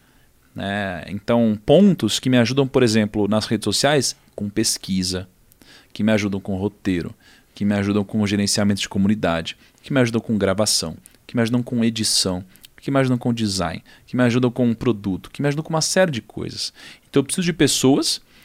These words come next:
né, pra atuarem, especialmente nas áreas mais operacionais. Com o tempo, muitas pessoas começaram a absorver muita área também de inteligência. Então eu precisei treinar algumas pessoas pra pensarem como eu penso,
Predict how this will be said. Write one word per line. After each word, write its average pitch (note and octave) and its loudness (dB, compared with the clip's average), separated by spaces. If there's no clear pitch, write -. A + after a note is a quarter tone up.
né, - -8
pra C3+ 2
atuarem, C3+ 4
especialmente - 0
nas D#3+ -2
áreas D3 2
mais C3+ 2
operacionais. C#3 0
Com G#3+ 2
o F#3+ 4
tempo, F#3 4
muitas F3 0
pessoas E3 0
começaram D#3+ 0
a - 2
absorver D#3 4
muita F#3 0
área E3 2
também D#3+ -2
de - -4
inteligência. F#3+ 0
Então D#3 2
eu F#3 6
precisei F3+ 0
treinar F3+ 0
algumas C#3+ 0
pessoas - 0
pra G3+ 6
pensarem A#3+ 4
como D4+ -4
eu F4 2
penso, C#3+ 0